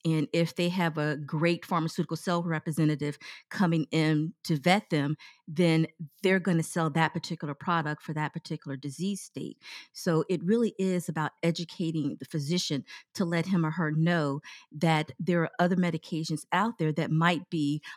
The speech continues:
less expensive. There's many times I've called on physicians to say, "Do you know how much this medication is? It's very expensive,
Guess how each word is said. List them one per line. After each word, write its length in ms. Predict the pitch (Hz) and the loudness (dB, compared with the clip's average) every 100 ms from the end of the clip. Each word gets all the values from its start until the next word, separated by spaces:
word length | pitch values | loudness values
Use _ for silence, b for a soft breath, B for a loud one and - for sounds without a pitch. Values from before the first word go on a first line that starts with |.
| - | -2
less 240 | 151 - | -2 -2
expensive. 500 | - - 185 147 139 | -10 -6 -6 -4 -6
There's 200 | 175 170 | -4 0
many 240 | 185 185 190 | 2 2 -2
times 320 | - 170 160 | -2 -2 -2
I've 140 | 143 | -4
called 280 | - 170 151 | -4 -4 -2
on 100 | 151 | -2
physicians 640 | 160 143 165 - 143 135 - B B | -4 -4 -4 -2 -2 -4 -6 B B
to 80 | 180 | -8
say, 240 | - 170 | -2 -2
"Do 140 | 151 165 | 0 0
you 80 | 175 | 2
know 120 | 190 | 2
how 160 | 190 | 2
much 240 | 170 151 - | 0 -2 -6
this 120 | 160 | -6
medication 180 | 160 156 - 160 - 147 | -4 -4 -6 -6 -4 -6
is? 200 | 139 - B B | -6 -8 B B
It's 260 | 156 151 - 156 | -8 -8 -10 -6
very 300 | 175 180 175 | -2 0 -2
expensive, 540 | - 170 170 147 143 | -4 -4 -2 -4 -8